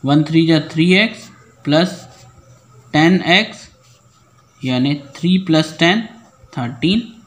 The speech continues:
एक्स। ओके, तो ये हमारा क्या बन गया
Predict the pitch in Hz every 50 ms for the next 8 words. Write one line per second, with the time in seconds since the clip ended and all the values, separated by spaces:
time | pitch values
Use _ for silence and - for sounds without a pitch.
0 | _ _ - 117 107 95 - - - - _ _ _ _ _ - _ _ _ -
1 | - - _ _ _ - 151 175 247 285 302 - - - - _ _ _ _ _
2 | - 196 202 190 151 139 180 233 302 254 220 202 196 196 196 208 208 214 208 196
3 | 196 202 196 196 214 240